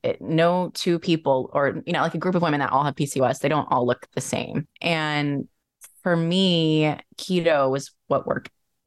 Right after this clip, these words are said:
best. And my endocrinologist s-, suggested that. She was like, "I think that keto will be exactly what you need." And my journey with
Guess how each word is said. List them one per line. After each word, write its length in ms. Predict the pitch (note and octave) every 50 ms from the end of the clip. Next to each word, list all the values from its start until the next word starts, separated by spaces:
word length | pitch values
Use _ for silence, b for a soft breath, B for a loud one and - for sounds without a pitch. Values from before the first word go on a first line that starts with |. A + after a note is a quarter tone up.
| -
best. 460 | - D3+ - - - - - - - - -
And 100 | D3 D3+
my 100 | D#3 F3
endocrinologist 680 | F#3 E3+ - - D3+ C#3 B2+ A#2+ - - - - -
s-, 100 | - -
suggested 460 | - - B2+ - G#2+ - - - - -
that. 220 | - - - - _ -
She 160 | - - C#3
was 180 | B2+ B2+ - -
like, 220 | A2 G#2 - -
"I 100 | - A#2+
think 320 | B2+ - D#3 D#3 D#3 C#3 - _ - D#3 D#3 D#3 - -
that 200 | - B2+ - - - _ _ _ -
keto 540 | - D3+ D3+ C#3 C#3 C#3 C3+ C3 C3+ C3+ - B B B B B B _
will 120 | - C#3 C3
be 300 | - C3 B2 A#2 A#2 - -
exactly 480 | C3+ C3 D3 D3+ C3 C3 - C3+ C3+
what 140 | C3 B2 - C3
you 80 | C3+
need." 480 | C3+ E3+ G3 F#3+ F#3+ F#3 F#3 F3 F#3+ - b b b b b
And 340 | D3+ D3+ C#3+ C3+ C3+ B2+ -
my 160 | C#3+ C#3+ C3+
journey 460 | B2 D3+ C#3 C3 B2+ A#2+ B2 B2 - - -
with 240 | - A#2 G#2+ B2 -